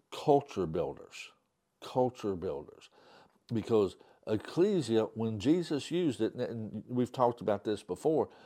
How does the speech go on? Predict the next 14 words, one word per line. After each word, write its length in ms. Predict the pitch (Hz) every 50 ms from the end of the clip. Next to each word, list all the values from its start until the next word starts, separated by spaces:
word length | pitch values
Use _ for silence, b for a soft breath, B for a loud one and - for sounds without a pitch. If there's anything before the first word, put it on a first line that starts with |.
| B B B B B
but 220 | 113 113 107 -
our 380 | - 135 165 190 180 160 - - - -
English 460 | - 147 185 196 175 165 143 127 - 113
word 320 | 120 131 127 113 95 -
church 480 | - - - - 202 196 131 - - - - _ -
didn't 280 | 110 156 - - 156 135
come 280 | - - 202 247 247
from 200 | - - 127 117
ecclesia. 560 | 107 - - - 107 98 92 87 80 76 62 - - -
I 60 | -
always 280 | 147 - 196 170 160 -
thought 240 | - 147 156 156 151
it 120 | 147 -
did, 300 | 143 180 202 151 135